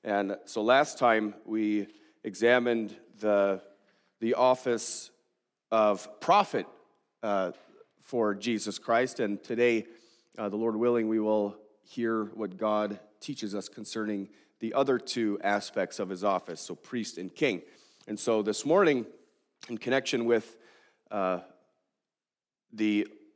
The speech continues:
office of Christ as our priest, our text for this morning is Hebrews chapter four, verses fourteen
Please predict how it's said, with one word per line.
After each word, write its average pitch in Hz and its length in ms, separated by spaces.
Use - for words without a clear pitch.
office 156 440
of - 180
Christ 139 400
as 117 240
our 120 260
priest, - 560
our 107 120
text - 460
for 135 460
this 127 220
morning 131 320
is 113 180
Hebrews 160 480
chapter 123 340
four, 107 520
verses 104 640
fourteen 117 880